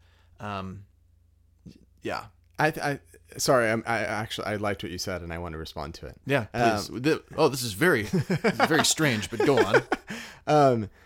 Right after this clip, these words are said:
Speaker 2: there, there is a fascinating part in this where, uh, Helga is talking to Mister Bailey, and she says, like, "If you don't do this for this kid,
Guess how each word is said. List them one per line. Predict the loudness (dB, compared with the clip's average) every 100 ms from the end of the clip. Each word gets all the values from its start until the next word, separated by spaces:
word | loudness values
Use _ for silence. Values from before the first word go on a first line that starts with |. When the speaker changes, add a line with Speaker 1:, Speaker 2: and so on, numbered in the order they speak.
| -20 _ _ _ _ _ _ _
Speaker 2:
there, | -12 -4 4 8 8 6
there | 4 4
is | 4
a |
fascinating | 2 0 0 -2 -2 4
part | 8 8 8
in |
this | -2 -2 -4 -8 -6
where, | -2 0 0 0
uh, | 0 0 -2
Helga | -4 -4 -4 -4 -6 -6
is | -6 -6
talking | -4 -4 -6 -10 -8
to | -8 -6 -6 -6 -8 -10
Mister | -10 -8 -8
Bailey, | -6 -4 -2 -4 -8 -12 _ _ -20 _ -8
and | -6
she | -2
says, | 0 -2 -4
like, | -8
"If |
you | -8
don't | -6 -4 -4 -4
do | -6 -6
this | -4 -6
for | -6
this | -6 -6
kid, | -6 -6 -6 -8